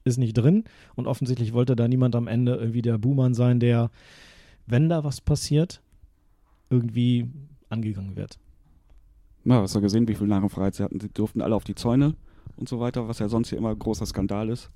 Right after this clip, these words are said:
Speaker 2: im Spiel. Also,
Speaker 1: Tja.
Speaker 2: und stattdessen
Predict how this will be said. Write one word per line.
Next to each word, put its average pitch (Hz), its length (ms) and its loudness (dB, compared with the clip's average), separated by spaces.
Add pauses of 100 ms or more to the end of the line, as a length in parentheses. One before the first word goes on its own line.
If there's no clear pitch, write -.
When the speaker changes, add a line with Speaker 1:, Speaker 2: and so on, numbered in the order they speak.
(280)
Speaker 2:
im 120 140 0
Spiel. 113 340 -4 (1500)
Also, 98 300 -2 (760)
Speaker 1:
Tja. - 100 -2
Speaker 2:
und 104 40 -2
stattdessen 120 540 -2